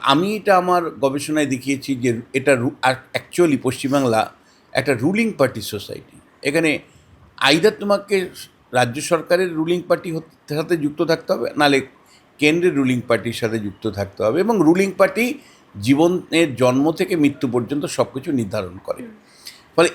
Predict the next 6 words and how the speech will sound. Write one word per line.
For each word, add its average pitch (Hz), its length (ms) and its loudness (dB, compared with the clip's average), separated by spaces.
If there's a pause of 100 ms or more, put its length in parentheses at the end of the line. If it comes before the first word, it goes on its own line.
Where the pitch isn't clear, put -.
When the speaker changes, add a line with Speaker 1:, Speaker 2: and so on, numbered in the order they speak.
Speaker 1:
এসআইআর, 240 680 6
আহ, - 1300 0
অন্য 196 260 2
রাজ্যে 180 360 4
হলেও 117 320 4
Speaker 2:
হুম। - 640 -14